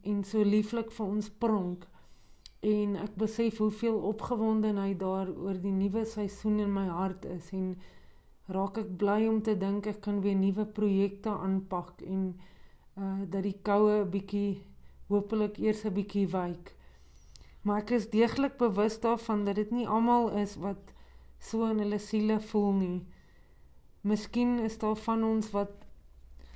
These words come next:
wat maar probeer, wat maar probeer opgewonde wees, maar ons weet in ons harte, ons sien nie daai kleur soos wat ons dit moet sien nie. Sien nie die nuwe seisoen met die opgewondenheid wat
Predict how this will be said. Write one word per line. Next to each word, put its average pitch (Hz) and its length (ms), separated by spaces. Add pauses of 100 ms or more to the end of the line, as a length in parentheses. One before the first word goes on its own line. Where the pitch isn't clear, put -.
(220)
wat 214 340
maar 220 240
probeer, 214 720 (120)
wat 214 240
maar 214 180
probeer 214 600
opgewonde 196 720
wees, 180 360
maar 202 260
ons 202 180
weet 233 280
in 247 120
ons 220 200
harte, 202 600 (720)
ons 202 320 (720)
sien 247 320
nie 247 200
daai 208 260 (100)
kleur 214 440
soos 208 280
wat 208 200
ons 202 160
dit 208 200
moet 196 240
sien 190 260
nie. 180 160 (500)
Sien 240 260
nie 247 100
die 233 140
nuwe 214 400
seisoen 220 720
met 196 120
die 196 100
opgewondenheid 202 1300
wat 190 300